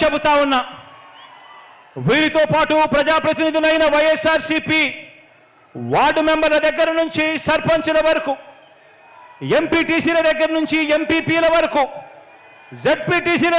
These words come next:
దగ్గర నుంచి జిల్లా పరిషత్ చైర్మన్ల వరకు, మున్సిపల్ కౌన్సిలర్ల దగ్గర నుంచి మున్సిపల్ చైర్మన్ల వరకు, కార్పొరేటర్ల దగ్గర నుంచి మేయర్ల వరకు, నామినేటెడ్ పోస్టుల్లో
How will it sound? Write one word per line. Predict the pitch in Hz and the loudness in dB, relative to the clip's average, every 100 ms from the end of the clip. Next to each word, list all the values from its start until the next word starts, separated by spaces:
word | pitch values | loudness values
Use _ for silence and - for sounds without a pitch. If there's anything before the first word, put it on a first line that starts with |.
| 330 | 0
దగ్గర | 320 320 320 | 0 0 0
నుంచి | 320 320 262 | -2 -2 -2
జిల్లా | 311 330 339 | -2 0 0
పరిషత్ | 339 320 320 320 | 0 0 -2 0
చైర్మన్ల | 320 339 349 349 339 | 0 2 2 0 2
వరకు, | 330 311 285 247 - - - - - - - 131 | 2 2 0 -2 -6 -20 -20 -20 -20 -20 -12 -2
మున్సిపల్ | 285 - 294 311 294 | -2 -2 -2 -2 0
కౌన్సిలర్ల | 269 339 - 320 320 311 302 | 0 0 0 0 0 0 -2
దగ్గర | 302 302 302 | 0 -2 -2
నుంచి | 285 294 294 | -4 -2 -2
మున్సిపల్ | 302 - 294 294 | -2 0 -2 0
చైర్మన్ల | 294 330 330 339 330 | 0 2 0 0 2
వరకు, | 330 320 311 262 - - - - - - - - - - 170 | 2 2 0 -2 -4 -18 -20 -20 -20 -20 -20 -20 -20 -8 0
కార్పొరేటర్ల | 311 339 330 339 349 349 339 | 2 2 2 2 2 0 2
దగ్గర | 330 330 320 | 2 0 0
నుంచి | 311 - 302 285 262 | -2 -2 -2 0 2
మేయర్ల | 302 320 311 311 302 | 2 2 2 2 2
వరకు, | 294 302 262 - - - - - - - - 139 | 0 0 -2 -4 -16 -20 -20 -20 -20 -20 -12 -2
నామినేటెడ్ | 196 320 320 330 320 311 302 | 0 2 2 0 2 0 2
పోస్టుల్లో | 320 320 330 320 | 2 2 0 2